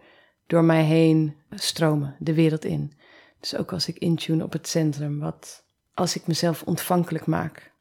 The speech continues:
wat komt er boven drijven? En concreet betekent dat de afgelopen periode dat ik me, dus ik zei net al iets over cirkels, ik voel me heel erg geïnspireerd door het maken van cirkels. Plekken van samen zijn creëren,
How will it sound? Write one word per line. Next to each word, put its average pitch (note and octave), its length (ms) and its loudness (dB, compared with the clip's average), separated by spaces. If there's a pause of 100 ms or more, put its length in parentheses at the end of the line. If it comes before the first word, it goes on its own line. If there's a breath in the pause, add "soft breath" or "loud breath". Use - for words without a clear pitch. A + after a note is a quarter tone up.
(220)
wat - 160 -8
komt E3 220 -4
er E3 80 -4
boven F3 320 6
drijven? D#3 520 -6 (880 loud breath)
En E3+ 380 2
concreet F3+ 580 2
betekent E3 440 -2
dat E3 160 -6
de - 80 -4
afgelopen E3 480 -6
periode F3 520 2
dat D#3 180 -4
ik E3 120 -6
me, D#3 280 -2 (280)
dus - 120 -16
ik E3+ 100 -10
zei E3+ 200 0
net E3 180 2
al E3+ 60 -2
iets - 220 -4
over - 200 -6
cirkels, G3+ 540 0
ik - 120 -10
voel F3+ 160 -6
me F3+ 60 0
heel E3+ 100 0
erg - 140 -6
geïnspireerd F3+ 640 -2
door E3 100 -4
het E3 120 -8
maken D#3+ 320 -2
van D#3+ 180 -2
cirkels. D#3 760 -6 (1080 soft breath)
Plekken F#3+ 280 0
van D#3+ 160 -2
samen E3+ 360 2
zijn E3+ 200 -2
creëren, F3 680 -2